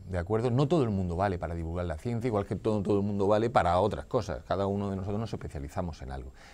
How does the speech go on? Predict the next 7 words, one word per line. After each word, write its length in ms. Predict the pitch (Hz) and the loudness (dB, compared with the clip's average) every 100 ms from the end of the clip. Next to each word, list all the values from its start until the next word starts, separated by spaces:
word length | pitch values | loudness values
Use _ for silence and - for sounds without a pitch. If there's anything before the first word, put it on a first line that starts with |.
| - | -8
Pero 360 | - 113 117 - - | 0 2 2 0 -6
si, 540 | - - 120 117 117 | -8 -2 0 0 -2
primero, 460 | - 135 185 202 196 | -2 2 4 4 2
tener 260 | 120 135 | -2 -2
pasión 400 | 127 110 - 85 | 0 0 -2 -8
por 160 | 71 69 | -8 -12
hacerlo. 380 | 76 - - | -12 -16 -20